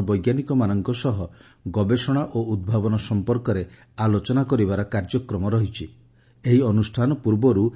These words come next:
ଇଣ୍ଡିଆନ୍ ଲାକ୍ ରିସର୍ଚ୍ଚ ଇନଷ୍ଟିଚ୍ୟୁଟ୍ ନାମରେ ପରିଚିତ ଥିଲା। ସମ୍ପୃକ୍ତ ପ୍ରତିଷ୍ଠାନ ଇନୋଭେସନ କ୍ଷେତ୍ରରେ ଶହେ କୋଟି ଟଙ୍କାର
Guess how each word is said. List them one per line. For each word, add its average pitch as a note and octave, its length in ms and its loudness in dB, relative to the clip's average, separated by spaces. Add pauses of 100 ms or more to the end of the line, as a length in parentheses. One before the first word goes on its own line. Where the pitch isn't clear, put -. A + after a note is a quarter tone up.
(260)
ଇଣ୍ଡିଆନ୍ B2+ 520 6 (120)
ଲାକ୍ B2 300 0
ରିସର୍ଚ୍ଚ A#2+ 500 -2
ଇନଷ୍ଟିଚ୍ୟୁଟ୍ B2 640 -2
ନାମରେ G#2 300 2
ପରିଚିତ G#2 500 -2
ଥିଲା। E2+ 260 -2 (720)
ସମ୍ପୃକ୍ତ D#3+ 560 2
ପ୍ରତିଷ୍ଠାନ B2+ 600 -2 (160)
ଇନୋଭେସନ A#2+ 640 2
କ୍ଷେତ୍ରରେ A2 540 -4 (320)
ଶହେ B2+ 360 0
କୋଟି C3 220 0
ଟଙ୍କାର B2 400 0